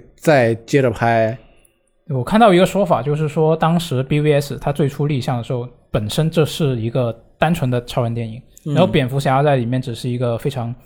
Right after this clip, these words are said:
Speaker 2: 次要的角色，然后
Speaker 1: 你是说像美国队长三那样？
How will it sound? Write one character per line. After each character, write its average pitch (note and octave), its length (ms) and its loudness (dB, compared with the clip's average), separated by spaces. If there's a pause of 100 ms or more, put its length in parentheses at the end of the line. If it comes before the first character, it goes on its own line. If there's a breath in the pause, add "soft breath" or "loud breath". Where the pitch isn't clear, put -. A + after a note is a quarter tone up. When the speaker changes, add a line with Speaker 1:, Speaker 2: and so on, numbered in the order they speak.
(100)
Speaker 2:
次 - 260 2
要 F#3 160 6
的 A#2+ 120 0
角 A2+ 200 -8
色， - 160 -12 (600 soft breath)
然 D3+ 180 -2
后 D3+ 340 4 (180)
Speaker 1:
你 A#2+ 120 0
是 C3 120 6
说 D3 300 6
像 D3 200 4
美 A#2+ 180 2
国 B2+ 80 4
队 C#3 100 4
长 A#2 160 0
三 A#2+ 240 2
那 A#2+ 120 0
样？ G2 200 -2